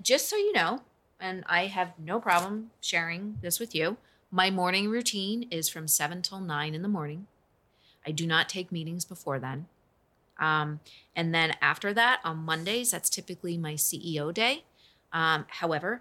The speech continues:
I did make an exception today for a client of mine. So I'm actually doing a meeting with him today.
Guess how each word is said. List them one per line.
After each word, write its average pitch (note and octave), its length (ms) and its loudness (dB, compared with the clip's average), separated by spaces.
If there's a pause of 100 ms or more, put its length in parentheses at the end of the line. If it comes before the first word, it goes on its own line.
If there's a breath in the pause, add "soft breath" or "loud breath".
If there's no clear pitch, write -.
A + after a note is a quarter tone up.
(160)
I E3 80 0
did D#3+ 260 0
make D#3+ 400 -2
an D#3 100 -6
exception D3+ 440 -2
today D#3 320 -2
for D#3+ 240 -4
a D3+ 40 -6
client C3+ 380 -4
of D3+ 140 -8
mine. A#3 300 2 (840)
So E3+ 380 4
I'm D#3+ 260 -2
actually D#3 320 -2
doing D3+ 240 -4
a D3+ 60 -6
meeting D3+ 360 -8
with D#3 180 -10
him C#3 160 -6
today. F#3 320 -2